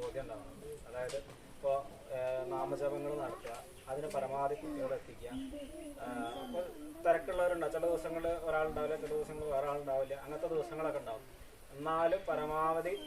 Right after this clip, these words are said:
എല്ലാവരും എത്തുക. ഇവിടെ എത്തിയിട്ട് ഒരു, ഒരു നല്ലൊരു അന്ത-, അന്തരീക്ഷം ഉണ്ടാക്കുക ഇവിടെ. ഞാൻ പറഞ്ഞു ഇവരോട് ഒരു, ഒരു ഈ മാസത്തെ പരിപാടി കഴിഞ്ഞിട്ട് ഇനി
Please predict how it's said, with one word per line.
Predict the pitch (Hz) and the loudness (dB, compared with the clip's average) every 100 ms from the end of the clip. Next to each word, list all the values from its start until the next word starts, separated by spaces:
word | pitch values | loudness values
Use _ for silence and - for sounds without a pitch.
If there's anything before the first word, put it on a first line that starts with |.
| - 320 135 | -10 -10 -4
എല്ലാവരും | 139 - - 151 | 2 2 4 2
എത്തുക. | - - 254 - 302 285 - - 131 - | -2 -10 -10 -10 -10 -10 -10 -10 -10 -4
ഇവിടെ | 139 143 | 2 2
എത്തിയിട്ട് | 139 151 151 185 - | 2 2 4 2 0
ഒരു, | 151 165 165 165 | -2 -2 -2 -4
ഒരു | 170 165 | -2 0
നല്ലൊരു | 151 175 175 | 2 4 4
അന്ത-, | 151 151 175 143 | 2 0 0 0
അന്തരീക്ഷം | 147 165 165 147 | 0 0 0 0
ഉണ്ടാക്കുക | 131 123 110 | 0 -2 -2
ഇവിടെ. | 92 - 101 117 131 - - - - - 147 | -2 -4 -8 -10 -10 -10 -12 -14 -14 -8 -2
ഞാൻ | 160 175 | 0 2
പറഞ്ഞു | 170 175 | 2 2
ഇവരോട് | 175 170 165 180 277 - - - | 4 6 4 2 -6 -12 -14 -2
ഒരു, | 165 170 | 4 4
ഒരു | 196 170 | 4 0
ഈ | 175 | 2
മാസത്തെ | 190 170 196 180 | 4 4 4 4
പരിപാടി | 165 165 180 | 6 6 4
കഴിഞ്ഞിട്ട് | 170 160 170 | 2 0 -2
ഇനി | 165 | 0